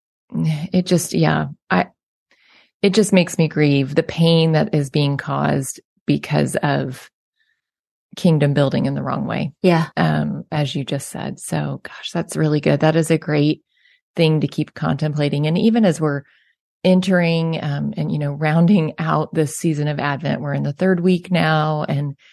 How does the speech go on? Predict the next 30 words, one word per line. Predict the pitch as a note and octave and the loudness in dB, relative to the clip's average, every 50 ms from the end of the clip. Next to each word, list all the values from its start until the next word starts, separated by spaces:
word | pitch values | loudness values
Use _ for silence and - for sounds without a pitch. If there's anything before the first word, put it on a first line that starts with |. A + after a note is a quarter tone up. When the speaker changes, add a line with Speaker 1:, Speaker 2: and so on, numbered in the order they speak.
| - - - - _ _ - | -20 -20 -20 -20 _ _ 0
Speaker 1:
thinking | F#3+ F3 E3 - E3+ D#3+ D#3 | 2 2 4 4 2 2 2
through | - D3+ D3+ D#3 D#3 D#3 D3+ D3+ D3 C#3+ C#3+ C#3 - _ _ _ _ _ _ _ _ _ _ _ _ _ _ _ - - _ _ _ _ _ _ _ - | 0 0 0 2 2 4 2 2 0 -2 -4 -6 -10 _ _ _ _ _ _ _ _ _ _ _ _ _ _ _ -20 -20 _ _ _ _ _ _ _ -4
how | F3 D#3 E3 F3+ F#3 F3 | -4 0 2 2 2 2
Jesus | D#3+ - - F3 E3 D#3+ D#3 E3 E3 D#3 D3+ - - - | 2 2 2 2 2 2 2 2 0 0 0 -4 -10 -10
has | E3 D#3 E3 D#3 - | -8 -8 -8 -8 -10
come | - - E3+ E3+ E3+ E3+ E3 D#3+ D#3 D#3 D3 C#3+ C#3+ _ _ _ _ _ _ _ _ _ _ _ _ _ _ _ _ - | -8 -2 0 2 2 2 2 2 2 0 -2 -4 -8 _ _ _ _ _ _ _ _ _ _ _ _ _ _ _ _ 0
really | D#3+ F#3 G#3 A#3+ C4 A3 | 2 4 4 6 4 4
to | F3+ D#3 C#3+ | 4 4 2
dismantle | - D3+ C#3+ - - - D3 C#3+ D3+ E3+ G#3 G#3+ - C#3+ C3 - - - _ | 2 0 -2 -2 -2 -2 0 2 2 2 2 2 0 -2 -2 -2 -4 -6 _
all | - D3+ D3+ D3 | -4 -2 -2 -2
of | - F3 | -2 0
Speaker 2:
Yeah. | F3+ | 0
Speaker 1:
those | - - - - - | 0 0 0 -2 -4
things | - - D#3 C#3+ - - - E3 E3 - - _ _ _ _ _ - - _ _ _ - | -4 -4 -2 -2 -2 -4 -6 -8 -8 -10 -14 _ _ _ _ _ -20 -20 _ _ _ 0
and | F3 E3+ E3+ E3+ E3 D#3 | 2 4 4 4 4 2
to | - - - F3+ | 0 0 0 0
flatten | E3 - - - - D#3+ E3+ F3+ G3+ - - D#3 D3 D3 C#3+ C#3+ D3 - - | 0 0 -2 -2 0 2 2 2 0 0 0 -2 0 0 0 -2 -4 -4 -2
the | E3+ E3 D#3 | 0 0 0
system | - - E3 D3+ - - - - D#3 D#3 E3+ A#3 A#3 - _ - - _ _ _ _ _ _ _ _ _ | 2 0 -2 -2 -2 0 0 2 2 4 4 2 2 -2 _ -20 -20 _ _ _ _ _ _ _ _ _
and, | - F3 E3 D#3+ D#3 D#3 D#3+ D#3 D#3 - - | 0 2 4 4 4 2 2 0 -2 -2 -2
um, | D#3 D#3 D3+ D3 D#3 - | 0 0 0 -2 -2 -2
and | E3 D#3+ D3+ | -2 -2 -2
to | - - E3+ | 0 0 0
invite | D#3+ D#3 D3+ D#3+ D#3+ D3 D3+ - - _ - | 2 2 2 2 2 2 0 -2 -4 _ -6
all | D3 C#3+ D3 D3+ D3+ E3 | -4 -2 0 0 0 0
of | D#3+ C#3 | -2 -2
us | D3 D3+ C#3+ C#3 - - - | -2 -2 -2 -4 -6 -6 -4
in. | - C#3+ C#3+ C#3+ C#3+ C#3+ C#3+ | -2 -2 0 -2 -2 -2 -2
And | C#3+ C#3+ C#3+ | -4 -4 -6
so | - - D#3+ D3 C#3+ C#3+ C#3 C#3 | -6 -4 -2 -2 -2 -2 -4 -6